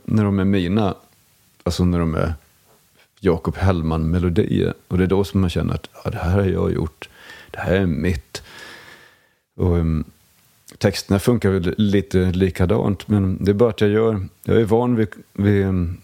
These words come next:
sångkonceptet. Alltså det är väldigt rotat i en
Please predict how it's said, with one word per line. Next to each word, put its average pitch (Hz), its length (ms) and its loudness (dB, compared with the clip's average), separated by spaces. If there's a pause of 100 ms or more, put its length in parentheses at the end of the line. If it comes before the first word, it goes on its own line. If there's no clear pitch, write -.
(120)
sångkonceptet. - 1200 -2 (180)
Alltså 101 260 0
det 98 240 0
är 101 60 2
väldigt 101 380 0
rotat 107 520 0
i 76 100 -2
en 82 160 -2